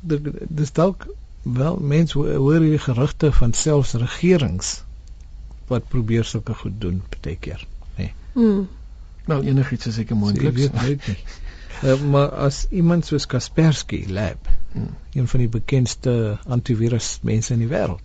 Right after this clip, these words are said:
Speaker 3: Ja.
Speaker 1: as hulle 'n bietjie sukkel om die ding weer te vat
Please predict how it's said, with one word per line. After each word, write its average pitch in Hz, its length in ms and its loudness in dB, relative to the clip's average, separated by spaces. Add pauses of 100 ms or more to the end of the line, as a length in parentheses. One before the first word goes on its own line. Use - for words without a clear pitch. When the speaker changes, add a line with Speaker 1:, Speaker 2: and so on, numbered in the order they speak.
Speaker 3:
Ja. 127 240 2 (360)
Speaker 1:
as 110 180 -2
hulle 123 160 4
'n 151 60 4
bietjie 135 220 -4
sukkel 131 400 0
om 113 320 0 (1000)
die 107 100 -4
ding 113 220 -2
weer 117 180 -2
te 120 100 -2
vat - 380 4